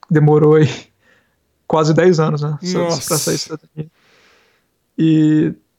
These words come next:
Speaker 1: beleza, facilitou. Eu não, eu não sei, assim, eu tenho vários amigos que trabalham aqui, que são brasileiros, que vieram. E, assim, funciona, né, como brasileiro, sem cidadania, sem nada. Eu acho que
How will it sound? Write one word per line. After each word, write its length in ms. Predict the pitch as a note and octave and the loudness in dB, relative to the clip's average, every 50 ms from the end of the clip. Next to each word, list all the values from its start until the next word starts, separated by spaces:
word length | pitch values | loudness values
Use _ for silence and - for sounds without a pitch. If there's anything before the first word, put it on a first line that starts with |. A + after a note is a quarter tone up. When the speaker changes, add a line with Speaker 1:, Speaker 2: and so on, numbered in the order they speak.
| _ - | _ -2
Speaker 1:
beleza, 420 | D#3 E3+ F#3 F3 E3+ D#3 D#3 D3 | 0 2 4 4 4 2 2 -2
facilitou. 720 | - - D#3 D#3 - - E3+ G3 G3 - E3+ E3 D#3+ D#3 - - | -4 -4 -4 -2 0 0 0 0 2 2 2 2 0 0 -2 0
Eu 100 | E3+ F3 | 0 2
não, 80 | G3+ A3 - - - - | 2 0 -2 -4 -6 -4
eu 80 | F#3 | -2
não 120 | E3+ F#3+ F3+ | -2 -2 -2
sei, 260 | - - E3+ D#3+ D#3 | -2 -2 0 0 0
assim, 200 | D3 - E3 D#3+ | -2 -2 -4 -4
eu 60 | D#3+ | -2
tenho 160 | - E3+ E3+ | 0 2 2
vários 260 | E3 E3+ F#3 G3+ F#3 | 2 2 2 0 0
amigos 320 | A3 F3+ E3 F3 G3 F#3+ - | 0 0 0 0 -2 -4 -4
que 80 | - | -8
trabalham 640 | D#3 E3+ E3+ D#3+ D#3 D#3 D3+ D3+ D3+ D3+ D3 D3 D3 - | -6 -6 -4 -4 -2 -2 -2 -4 -4 -6 -6 -8 -8 -8
aqui, 220 | F#3 - - D#3+ | -10 -10 -8 -10
que 80 | D3+ - | -8 -4
são 100 | - D#3 | -2 0
brasileiros, 420 | D3+ D#3+ D3+ D3+ D3+ D#3 D#3+ - | 0 0 0 0 -2 -2 -4 -4
que 120 | - - E3 | -4 -6 -4
vieram. 480 | D3 E3 E3 D#3 D3+ D#3+ F3 A3+ C4 - _ _ _ _ _ _ _ _ _ _ _ _ _ _ _ _ _ _ _ - | 0 0 0 0 0 0 -2 -2 -4 -6 _ _ _ _ _ _ _ _ _ _ _ _ _ _ _ _ _ _ _ 0
E, 380 | E3 D#3+ D#3+ D#3+ D#3+ E3 E3 A3+ | 2 2 4 2 2 2 2 2
assim, 420 | A#3 - - F3 D#3 D3 C#3+ C#3 _ _ _ _ _ _ _ _ _ _ _ _ _ _ _ _ _ _ _ _ _ | 0 0 0 2 2 0 0 -2 _ _ _ _ _ _ _ _ _ _ _ _ _ _ _ _ _ _ _ _ _
funciona, 560 | - - D#3+ D#3+ - - G3+ F#3+ E3+ D3+ D3+ D3 | -4 0 0 0 2 2 0 0 0 0 0 0
né, 120 | D3 D3 | -2 -2
como 220 | - D#3+ D#3+ D#3+ | 0 0 2 2
brasileiro, 600 | D#3 D#3+ D#3+ D#3+ E3+ F3+ E3 D3+ D#3 D#3 D3+ D#3+ - _ | 2 2 2 2 2 2 2 2 2 0 0 -4 -8 _
sem 220 | - - - D#3+ D#3+ | -8 -6 -4 -4 -2
cidadania, 440 | - - E3 D#3+ F3 D#3+ D#3 D#3+ D3+ | -2 -2 -4 -4 -2 -2 -2 -2 -2
sem 160 | - F3+ F#3 | -2 -2 -2
nada. 340 | E3+ D#3+ D3 C#3 C#3 - - _ _ _ _ _ _ _ _ - | -2 -2 -4 -6 -10 -10 -14 _ _ _ _ _ _ _ _ -4
Eu 80 | - D#3+ | -2 -2
acho 120 | D3+ - | -2 0
que 120 | - F#3 | 0 0